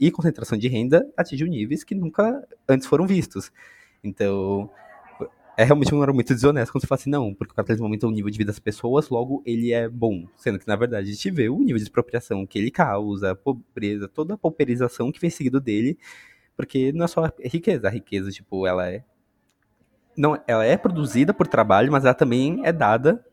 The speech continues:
no mundo, porque, tipo assim, a riqueza é produzida através de, como posso falar, recursos naturais, materiais, e isso é uma coisa, um bem limitado, e o trabalho transforma isso, mas isso tem uma limitação, e então você, tipo,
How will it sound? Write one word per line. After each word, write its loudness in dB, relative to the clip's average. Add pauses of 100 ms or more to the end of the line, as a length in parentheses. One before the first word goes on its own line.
(140)
no 0
mundo, 2
porque, -4
tipo -10
assim, -2 (140)
a 0
riqueza 0
é -2
produzida -2
através 0
de, -2 (480)
como -8
posso 0
falar, 0 (720)
recursos 0
naturais, 0
materiais, -2
e 0
isso -2
é 0
uma -2
coisa, 2
um -4
bem 2
limitado, 2
e 2
o -10
trabalho 0
transforma 0
isso, 0
mas 0
isso -2
tem 6
uma 6
limitação, 4 (100)
e -2
então -2
você, -4
tipo, -18